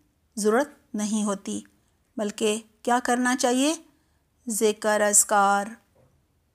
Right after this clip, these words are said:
तकबीरात, दुआएं करनी चाहिए, सदका करना चाहिए, अल्लाह से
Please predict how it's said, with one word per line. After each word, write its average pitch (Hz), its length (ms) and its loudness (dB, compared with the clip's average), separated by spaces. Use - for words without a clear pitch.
तकबीरात, 202 760 0
दुआएं 208 340 -2
करनी 196 340 -4
चाहिए, 196 500 -4
सदका 240 460 2
करना 208 440 -2
चाहिए, 208 520 -4
अल्लाह 220 280 -2
से 220 340 2